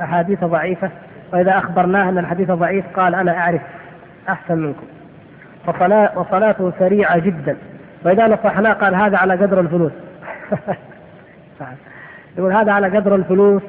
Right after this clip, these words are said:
التي يعطوني إياها"، علما بأن المسجد ليس تابعا للأوقاف. والله مشكلة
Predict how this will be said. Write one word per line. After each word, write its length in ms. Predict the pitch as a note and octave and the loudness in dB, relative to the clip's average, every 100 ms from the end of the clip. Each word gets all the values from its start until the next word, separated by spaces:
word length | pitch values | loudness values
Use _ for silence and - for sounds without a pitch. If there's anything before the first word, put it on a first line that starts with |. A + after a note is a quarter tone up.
| - | -4
التي 260 | E3+ F3+ F#3 | -4 -2 0
يعطوني 540 | E3+ F3 G3 F#3+ F3+ | 0 0 2 2 0
إياها"، 280 | F3 D3+ B2+ - - - - - - - - - - - - - - - - - - - - - - - - - - - - | 0 -2 -4 -14 -20 -20 -20 -20 -20 -20 -20 -20 -20 -20 -20 -20 -20 -20 -20 -20 -20 -20 -20 -20 -20 -20 -20 -20 -20 -20 -4
علما 360 | F#3 A3+ G#3 G#3+ | 2 4 6 4
بأن 360 | F#3+ G#3+ G#3 | 4 4 4
المسجد 580 | F#3+ F#3+ G#3+ G#3 G#3+ F#3 | 4 4 2 0 -2 0
ليس 220 | F#3 G#3+ | -2 0
تابعا 480 | F#3+ G3 G3+ G3 F#3 | 0 0 2 2 0
للأوقاف. 480 | F3+ E3+ D#3 D#3 C3 - - - - - - - - - - - - D#3+ | -2 -4 -4 -6 -6 -12 -20 -20 -20 -20 -20 -20 -20 -20 -20 -20 -18 -12
والله 140 | F3 | -8
مشكلة 360 | A3 - - | -10 -10 -12